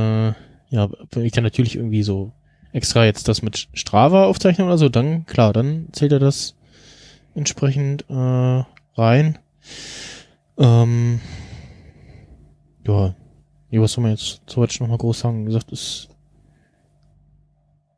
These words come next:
man kann halt, muss man halt weniger aufs Telefon gucken, man kann's auf, kann's halt auf, äh, in-, incoming, äh, reagieren irgendwie, was auch immer, Nachrichten oder so, kannst du ja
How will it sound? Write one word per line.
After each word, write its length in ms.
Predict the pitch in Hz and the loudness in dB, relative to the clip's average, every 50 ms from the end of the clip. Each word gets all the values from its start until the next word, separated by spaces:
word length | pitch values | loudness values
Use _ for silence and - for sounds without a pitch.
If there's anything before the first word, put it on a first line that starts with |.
| _ _ - | _ _ -18
man 80 | 127 120 | -12 -8
kann 160 | - 120 117 | -4 -2 0
halt, 280 | 117 113 110 - - - - | 2 2 0 0 -4 -18 -18
muss 260 | - 120 117 131 - | -16 -14 -12 -8 -6
man 80 | 123 117 | -4 -2
halt 60 | - | 0
weniger 220 | 123 127 127 113 | 2 2 2 2
aufs 100 | 110 - | 0 0
Telefon 400 | - 185 170 156 - 156 147 139 | 0 2 2 2 2 0 -2 -2
gucken, 380 | - - 151 - - 131 127 123 | -2 -4 -6 -4 -4 -6 -4 -4
man 100 | 120 113 | -4 -4
kann's 140 | 110 113 - | -4 -4 -4
auf, 120 | 107 113 - - - 117 120 - | -6 -6 -8 -14 -14 -14 -14 -12
kann's 160 | - 120 - | -12 -8 -8
halt 100 | 117 - | -8 -6
auf, 260 | - 110 - - - - - 131 123 | -8 -10 -12 -14 -16 -12 -10 -10 -8
äh, 260 | 117 - - - - - - - _ - - | -8 -8 -8 -8 -10 -12 -14 -20 _ -10 -8
in-, 120 | 180 180 _ | -8 -8 _
incoming, 680 | - 156 151 - - 143 131 131 135 135 131 131 135 | -8 -8 -2 2 2 4 4 4 4 2 2 -2 -2
äh, 80 | - - | -2 -2
reagieren 720 | 139 131 127 123 120 117 120 120 123 - 156 151 160 156 | -2 0 2 4 4 4 4 2 2 2 2 2 2 2
irgendwie, 500 | 151 147 139 131 131 - 147 143 139 131 | 0 -2 -2 -2 -2 0 0 0 2 0
was 140 | 127 123 - | 0 -2 -2
auch 120 | 131 - | -4 -6
immer, 360 | - 147 131 127 127 127 127 - _ _ - - - - - - - - _ _ _ _ - - - - - - _ - - | -4 -4 0 0 2 0 0 -2 _ _ -20 -20 -20 -18 -18 -18 -18 -20 _ _ _ _ -20 -14 -14 -14 -14 -14 _ 0 2
Nachrichten 460 | 120 120 127 131 135 123 - 123 113 | 2 4 4 2 2 0 -2 -8 -8
oder 240 | 90 120 123 120 113 | -4 0 0 2 2
so, 160 | 120 117 113 | 2 0 -2
kannst 220 | - - 123 - - | -2 -6 -12 -6 -6
du 40 | |
ja 40 | 120 | -4